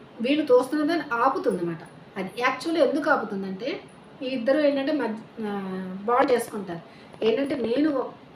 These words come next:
ఉమ్, ఒకవేళ మేము ముందు వెళ్తే డెమో ఉన్నారు, డెమో రీతు ఆ ముందుకి తొయ్యాలి, అంటే ఎవరు లాక్కుండా చూసుకోవాలని చెప్పేసి. ఒకవేళ భరణి గారు కానీ దివ్య కానీ ముందు వెళ్ళారనుకోండి,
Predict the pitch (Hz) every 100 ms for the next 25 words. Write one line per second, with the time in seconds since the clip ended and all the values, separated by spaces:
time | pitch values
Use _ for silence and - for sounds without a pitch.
0 | - 202 196 190 202 226 262 269 247 240
1 | 277 262 285 262 190 214 269 494 - -
2 | - - - 233 247 285 294 277 277 311
3 | 415 320 - 233 277 226 196 185 - -
4 | - - - - 269 262 277 330 381 -
5 | - - 226 214 202 190 370 453 - -
6 | - - - - 277 302 277 254 285 277
7 | 254 277 285 330 214 - 208 190 180 175
8 | 170 - 196 240 269 277 359 359 330 -
9 | 220 220 269 285 285 285 285 285 254 262
10 | 269 269 226 247 247 226 214 185 185 185
11 | 208